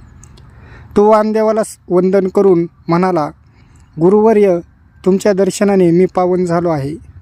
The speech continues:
तुमच्या पुढे माझे मनोगत प्रकट केल्यावर मी खरोखरच मुक्त होईन असा मला विश्वास वाटतो. तथापि तुमच्या कृपाप्रसादाने पूर्वीचे पंचवीस जन्म जे मला आठवत आहेत,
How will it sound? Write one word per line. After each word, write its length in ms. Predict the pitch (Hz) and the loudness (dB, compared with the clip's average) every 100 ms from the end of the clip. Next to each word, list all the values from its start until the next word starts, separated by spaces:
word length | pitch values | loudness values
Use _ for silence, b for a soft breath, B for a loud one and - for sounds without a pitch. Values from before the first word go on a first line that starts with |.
| - | -2
तुमच्या 260 | 165 175 175 | 0 2 0
पुढे 240 | 180 180 | 0 2
माझे 340 | 175 175 165 180 | 2 0 0 0
मनोगत 500 | 170 175 170 180 - | 2 0 0 -2 -4
प्रकट 260 | 170 180 170 | -4 -4 -4
केल्यावर 360 | 180 170 175 160 | -2 0 0 0
मी 140 | 165 170 | -2 -2
खरोखरच 480 | 175 175 180 180 - | -4 -4 -2 -6 -4
मुक्त 260 | 165 165 - | -6 -4 -4
होईन 280 | 160 175 156 | 0 0 0
असा 240 | 160 175 | -4 -4
मला 200 | 165 165 | -2 -2
विश्वास 400 | 170 165 156 143 143 | -4 -6 -8 -8 -8
वाटतो. 320 | 143 - 147 - B B B B B B B 190 | -10 -12 -16 -16 B B B B B B B -4
तथापि 300 | 202 202 214 | -4 -6 -8
तुमच्या 380 | - 202 214 | -8 -6 -6
कृपाप्रसादाने 920 | 190 190 185 180 190 170 190 190 180 165 | -4 -4 -2 -4 -4 -4 -2 0 0 0
पूर्वीचे 480 | - 185 185 - 190 | 0 0 -2 -2 -4
पंचवीस 500 | - 180 - 196 170 | -2 -2 -2 -4 0
जन्म 320 | 185 180 156 | 0 0 -2
जे 180 | 151 175 | 0 0
मला 220 | 175 170 | 2 0
आठवत 380 | 160 160 170 175 | -2 -4 -2 -2
आहेत, 220 | 165 | -4